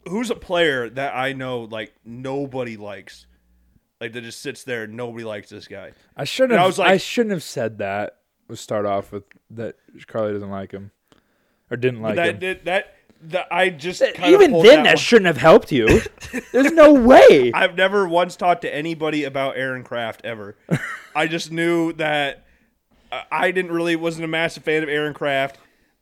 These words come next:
Speaker 1: I know, I remember, I think it was against Iowa, actually. They played it on C B S, I think. If, I remember him making, like, a dri-, he dribble-, dribbled the court, just pulled up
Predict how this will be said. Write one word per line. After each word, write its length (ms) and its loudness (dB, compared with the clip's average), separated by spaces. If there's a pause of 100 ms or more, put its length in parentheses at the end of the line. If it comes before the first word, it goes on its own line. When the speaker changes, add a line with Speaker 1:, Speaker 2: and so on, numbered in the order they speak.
(140)
Speaker 1:
I 120 0
know, 440 0
I 60 -4
remember, 460 -4
I 20 -6
think 140 -8
it 40 -6
was 100 -8
against 180 -10
Iowa, 320 -4
actually. 300 -12
They 100 -14
played 180 -8
it 80 -8
on 120 -10
C 200 -12
B 180 -8
S, 360 -10 (1080)
I 60 -18
think. 580 -10
If, 220 -14
I 240 -6
remember 320 -2
him 220 -8
making, 260 -6
like, 180 -6
a 120 -6
dri-, 340 -10
he 80 -12
dribble-, 240 -12 (320)
dribbled 300 -2
the 60 -10
court, 260 -2
just 160 -14
pulled 260 -6
up 240 -4